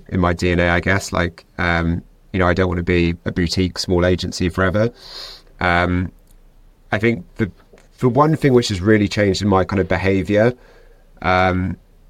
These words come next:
or the biggest change, I'd say, is I've got a much better grip of finances now than I ever had before.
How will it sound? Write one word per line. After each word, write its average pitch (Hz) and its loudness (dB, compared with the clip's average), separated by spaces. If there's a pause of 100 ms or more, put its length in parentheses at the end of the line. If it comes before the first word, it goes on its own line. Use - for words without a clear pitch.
(260)
or 98 0
the 92 0
biggest 92 2
change, 87 0
I'd 87 -2
say, 87 2
is 90 2
I've 95 -2
got - -4
a - -4
much 104 -2
better 98 -2
grip 92 -2
of 92 0
finances 98 -2
now 107 0
than 98 -4
I 98 0
ever 92 -2
had 92 -6
before. 98 -4